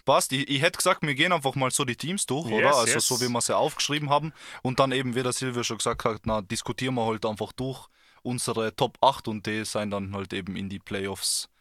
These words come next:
Speaker 1: und unsere kleineren Playoffs. Also es ist mehr oder weniger nur eine Konferenz. So könnt ihr euch
Speaker 2: Genau.
Speaker 1: vorstellen, falls jemandem hilft. Soll man mit starke Teams oder mit schwache Teams anfangen, Silvio?
Speaker 2: Ja,
Speaker 1: Was
Speaker 2: ich glaub
Speaker 1: hast
Speaker 2: schon, am, am Anfang müssen wir schon einen Banger bringen.
Speaker 1: Okay, passt. Was ist dein
Speaker 2: <laughs>
Speaker 1: größter Banger?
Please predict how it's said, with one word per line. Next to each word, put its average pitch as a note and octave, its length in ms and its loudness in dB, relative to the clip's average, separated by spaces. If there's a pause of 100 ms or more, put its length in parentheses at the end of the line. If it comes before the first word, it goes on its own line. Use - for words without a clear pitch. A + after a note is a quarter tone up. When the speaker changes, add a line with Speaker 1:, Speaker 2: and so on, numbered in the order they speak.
(360)
Speaker 1:
und G2 240 -8
unsere G#2 400 -4
kleineren A2 480 0
Playoffs. G#2+ 320 -2
Also G2 220 -2
es F#2+ 120 -4
ist G#2 140 -6
mehr G#2 100 -4
oder F#2+ 140 -6
weniger G2 260 -4
nur F#2+ 240 -2
eine G2+ 220 -2
Konferenz. G2 720 -6 (220)
So G2+ 200 -8
könnt G2+ 280 -4
ihr G2+ 40 -4
euch G2 80 -4
Speaker 2:
Genau. G2+ 140 2
Speaker 1:
vorstellen, G2 360 -2
falls G2 240 -6
jemandem F#2 380 -8
hilft. F#2 260 -12 (720)
Soll D3+ 240 2
man E3+ 140 2
mit E3+ 120 -2
starke F3+ 420 4
Teams F#3 300 -2
oder D3 160 2
mit C#3 160 -2
schwache A#2+ 340 0
Teams G2+ 280 -6
anfangen, G2 360 -4
Silvio? G2 360 -6
Speaker 2:
Ja, F#2+ 80 0
Speaker 1:
Was G2 60 2
Speaker 2:
ich G2 60 -2
glaub G2 120 0
Speaker 1:
hast F#2+ 60 -4
Speaker 2:
schon, G#2+ 120 2
am, G2+ 140 -2
am G2+ 140 0
Anfang G2+ 280 0
müssen F#2+ 140 -4
wir F#2+ 80 -2
schon G2+ 100 0
einen F#2+ 100 -4
Banger F2+ 300 0
bringen. F2 300 -6
Speaker 1:
Okay, G#2 400 -6
passt. G#2 360 -2
Was B2+ 180 2
ist C#3 180 0
dein A2 240 0
Speaker 2:
<laughs> - 20 -20
Speaker 1:
größter G#2 360 -4
Banger? G#2 360 -4